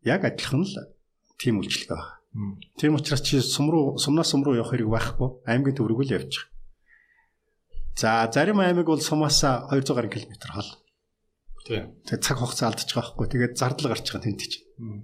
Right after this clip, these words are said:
Speaker 1: За дээр нь за аймгийн төв дээр очиод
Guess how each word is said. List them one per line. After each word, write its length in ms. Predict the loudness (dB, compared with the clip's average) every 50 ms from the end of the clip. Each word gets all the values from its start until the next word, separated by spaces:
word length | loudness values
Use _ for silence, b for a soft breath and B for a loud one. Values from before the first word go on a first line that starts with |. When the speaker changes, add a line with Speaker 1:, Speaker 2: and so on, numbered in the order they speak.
| -16 -18 -4
Speaker 1:
За 240 | -2 0 2 2 4
дээр 240 | 4 4 4 4
нь 100 | 4 2 0 -4 -12 b b b b b b b b b b _
за 240 | 0 2 4 6 6
аймгийн 240 | 6 6 6 6 4
төв 160 | 2 2 4
дээр 160 | 4 4 4
очиод 320 | 2 2 2 0 0 0